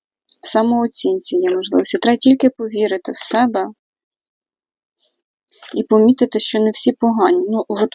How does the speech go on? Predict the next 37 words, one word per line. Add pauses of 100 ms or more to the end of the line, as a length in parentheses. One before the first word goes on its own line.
(140)
чесно,
перед
вами
тут
все
відкрите.
Тут
нема
такого,
що (400)
хтось
вам, (560)
м,
закрив
дороги.
Ні,
тільки
ваш
страх
помилитись, (960)
е,
ваш
страх,
що
вам
буде (100)
боляче,
да,
що (580)
вас
хтось
обманить,
не
дає
вам
рухатись
вперед.